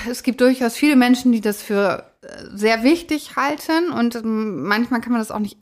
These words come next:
ausreden. Ich versuche mal so ein bisschen klar zu machen, also den ersten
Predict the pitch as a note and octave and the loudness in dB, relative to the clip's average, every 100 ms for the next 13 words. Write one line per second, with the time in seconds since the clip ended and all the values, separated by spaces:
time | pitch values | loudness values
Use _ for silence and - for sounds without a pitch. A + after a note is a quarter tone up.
0 | _ G3+ C4+ C4+ B3+ B3 A#3 - - - | _ 0 0 0 0 2 0 -2 -10 -14
1 | - A3+ A3+ A3 G#3+ G#3 G#3 G#3 G3+ G3+ | -6 -2 0 0 0 0 -2 -2 -4 -4
2 | - - G#3 G3+ - G3+ G3+ G3 - - | -6 -4 -2 -2 -2 -2 -2 -4 -8 -20
3 | - - _ _ G#3 G3 F#3+ - - G#3+ | -20 -20 _ _ -4 -2 -2 -6 -4 -2
4 | D#3 C4 C4+ C4+ C4 C4+ | 2 0 2 4 4 4